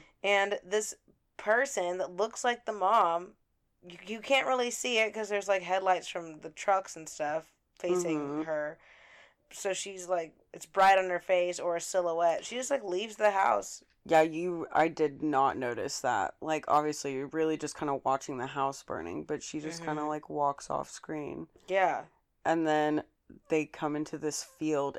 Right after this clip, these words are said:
Speaker 2: and it's creepy as fuck, like, straight up looking at the camera, like,
Speaker 1: Singing a
Speaker 2: staring
Speaker 1: little
Speaker 2: and
Speaker 1: bit.
Speaker 2: smiling and singing. Yeah, it's weird. And I'm
Speaker 1: Whew.
Speaker 2: still like,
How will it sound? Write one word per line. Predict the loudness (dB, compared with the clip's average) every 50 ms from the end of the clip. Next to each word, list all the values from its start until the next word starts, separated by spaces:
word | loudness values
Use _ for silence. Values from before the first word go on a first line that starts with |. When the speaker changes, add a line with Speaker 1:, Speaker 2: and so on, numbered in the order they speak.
| -6
Speaker 2:
and | -6 -4 -4 -4
it's | -6 -8 -10 -14
creepy | -14 -14 -12 -10 -8 -8 -8 -6 -8 -8 -8 -8
as | -10 -12 -12
fuck, | -10 _ 0 2 2 2 2 -2 -6
like, | -8 -8
straight | -8 -10 -8 -6 -6
up | -6 -6 -8
looking | -12 -16 -16 -14 -10 -8 -8 -6
at | -8 -8 -10
the | -12
camera, | -14 -14 -12 -8 -6 -6 -4 -4 -2 -2 -2 -2
like, | -2 -4 -4 -4 -4 -6 -8 -14 _ _ _ _ _ _ _ -14
Speaker 1:
Singing | -12 -8 -4 -4 -4 -4 -4 -2
a | 0
Speaker 2:
staring | 2 4 4 4 4 4 4
Speaker 1:
little | 4 2 2
Speaker 2:
and | 0 -2
Speaker 1:
bit. | -2 0
Speaker 2:
smiling | 0 2 2 4 4 2 2 0 0 -2
and | -4 -4 -4
singing. | -4 -2 -2 -2 -2 -2 -2 -2 -4 -4 -4 -6 -6 -6
Yeah, | -4 -4 -2 -2 -4 -4 -6 -8 -8
it's | -8 -8 -8 -10 -14 -16
weird. | -16 -18 -16 -12 -10 -10 -8 -8 -8 -8 -8 -8 -8 -10 -10 -12 -16 _ _ _ _ _ _ _ _ -6 0 4
And | 6 6
I'm | 8 8 10 10 8 8
Speaker 1:
Whew. |
Speaker 2:
still | 6 6 6 8 8 8 8 8
like, | 8 6 6